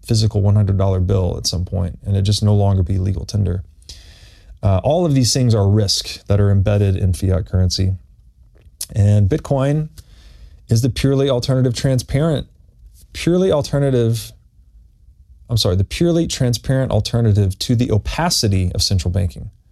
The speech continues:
So we get this beacon of light just out competing this industry that's purposefully shrouded in darkness, right? People are seeing the proverbial light when it comes to Bitcoin, and they're saying, "Huh, well, maybe I don't want to hold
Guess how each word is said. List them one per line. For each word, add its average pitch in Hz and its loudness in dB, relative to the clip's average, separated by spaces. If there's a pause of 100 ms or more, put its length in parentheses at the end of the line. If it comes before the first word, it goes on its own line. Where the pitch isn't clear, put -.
(640)
So - -2
we 120 2
get 131 2
this 113 2
beacon 147 -2
of 113 2
light 113 0
just 107 0
out 120 -2
competing 107 0 (400)
this 110 0
industry 117 2
that's 104 2
purposefully 110 0
shrouded 104 0
in 98 2
darkness, 98 -2
right? 104 0 (680)
People 113 0
are 104 2
seeing 135 0
the 123 0
proverbial 113 2
light 120 0
when 107 2
it 104 0
comes 110 0
to - 0
Bitcoin, 117 0
and 104 4
they're 104 2
saying, 117 -2
"Huh, 156 2
well, 110 2
maybe 127 0
I 113 2
don't 117 0
want 107 -2
to 107 -2
hold 104 0